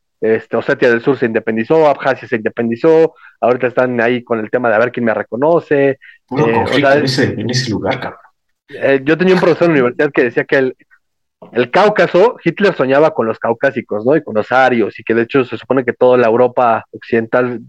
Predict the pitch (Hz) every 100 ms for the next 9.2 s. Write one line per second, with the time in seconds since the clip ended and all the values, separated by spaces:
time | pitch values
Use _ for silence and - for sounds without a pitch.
0 | _ 123 120 131 131 123 120 117 117 117
1 | 127 139 165 - 110 - 110 131 135 110
2 | 127 240 _ - 107 98 113 - _ _
3 | _ _ _ - 120 113 123 117 117 156
4 | 160 160 156 143 139 151 131 117 113 113
5 | 113 110 110 113 _ 110 110 117 139 120
6 | 123 123 95 - 104 113 123 135 165 131
7 | 160 - 185 - - - - - _ 135
8 | - 160 165 185 151 151 147 170 170 170
9 | 165 170